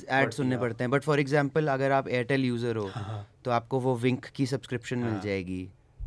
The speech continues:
Speaker 1: for, uh, for free
Speaker 2: Yes।
Speaker 1: for a year। Uh, so point is that
Speaker 2: Yes।
Speaker 1: now there is no reason for people to download and waste their bandwidth or their memory। Uh, so
Speaker 2: Mm-hmm।
Speaker 1: now people can just
Speaker 2: Yeah।
Speaker 1: go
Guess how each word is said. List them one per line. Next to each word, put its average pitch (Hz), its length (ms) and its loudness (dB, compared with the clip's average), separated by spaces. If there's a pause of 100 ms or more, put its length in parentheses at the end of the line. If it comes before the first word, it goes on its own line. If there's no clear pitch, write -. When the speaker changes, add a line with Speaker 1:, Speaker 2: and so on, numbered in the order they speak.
(140)
Speaker 1:
for, 107 280 4
uh, 95 680 -2
for 113 140 0
free 107 240 2
Speaker 2:
Yes। 101 140 -2
Speaker 1:
for 107 100 0
a 104 160 0
year। 90 240 0 (600)
Uh, 87 520 -4
so 165 120 4 (100)
point 165 320 6
is 208 160 0
that 214 160 4
Speaker 2:
Yes। 92 180 -18 (540)
Speaker 1:
now 175 280 8
there 185 220 4
is 185 80 0
no 208 200 2
reason 127 360 4 (220)
for 123 160 -2
people 120 340 -4
to 120 140 -4
download 98 480 -2
and 104 180 -4
waste 101 400 -6
their 104 160 -2
bandwidth 92 540 -8 (200)
or 92 200 -6
their 92 340 -6
memory। 90 340 -4 (640)
Uh, 95 240 -8
so 104 140 -4
Speaker 2:
Mm-hmm। 151 80 2
Speaker 1:
now 151 180 2 (100)
people 196 240 0 (100)
can 196 120 2
just 190 300 -4
Speaker 2:
Yeah। - 100 -6
Speaker 1:
go 165 140 2